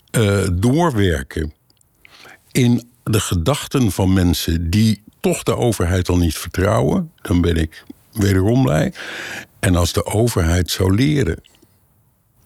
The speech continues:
politiek zou leren, meer en ge-, goed doordacht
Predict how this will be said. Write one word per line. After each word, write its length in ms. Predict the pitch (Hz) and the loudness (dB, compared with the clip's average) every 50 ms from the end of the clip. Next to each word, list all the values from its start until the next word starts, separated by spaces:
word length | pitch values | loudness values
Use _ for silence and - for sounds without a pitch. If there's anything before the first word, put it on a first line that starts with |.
| - - - _ | -20 -20 -20 _
politiek 520 | - - 92 90 104 107 - - 185 175 - | -4 -2 0 0 0 0 0 -2 -2 -2 -2
zou 260 | - - 160 143 139 | -4 -2 -2 -2 0
leren, 440 | 127 120 110 101 95 85 82 82 - _ _ _ _ _ _ _ _ _ _ _ - _ _ _ _ _ _ - | 0 0 0 0 0 -2 -4 -6 -6 _ _ _ _ _ _ _ _ _ _ _ -20 _ _ _ _ _ _ -2
meer 720 | 98 92 101 110 131 156 175 175 160 139 104 85 82 - - | 0 2 4 4 4 4 4 2 2 2 0 0 -2 -4 -6
en 300 | - - 78 76 71 - | -4 -2 0 0 0 -2
ge-, 420 | - - - - - - - - - - - - _ - - - - - | -4 -6 -8 -8 -6 -4 -6 -6 -6 -10 -20 -20 _ -18 -16 -14 -10 -8
goed 720 | - - - - - 73 - - 160 160 147 - - - - - - _ - | -8 -6 -6 -4 -4 -4 -2 0 2 2 0 0 -4 -12 -16 -16 -18 _ -4
doordacht 1120 | 107 92 85 107 101 92 90 78 73 73 73 101 110 107 - - - - - - - | -2 0 2 2 2 2 0 0 -2 -2 0 0 2 0 -2 -4 -10 -14 -18 -20 -20